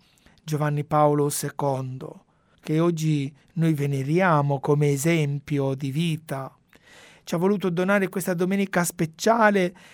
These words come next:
attraverso la testimonianza di Santa Faustina Kowalska,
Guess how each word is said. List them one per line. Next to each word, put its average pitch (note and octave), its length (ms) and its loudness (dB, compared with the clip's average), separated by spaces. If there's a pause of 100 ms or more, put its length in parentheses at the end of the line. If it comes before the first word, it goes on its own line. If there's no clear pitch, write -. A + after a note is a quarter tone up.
(220)
attraverso G3 540 0
la F#3+ 120 4
testimonianza F#3 1040 0 (460)
di E3 140 -8
Santa F3 400 -2
Faustina F3 560 0
Kowalska, D3+ 920 0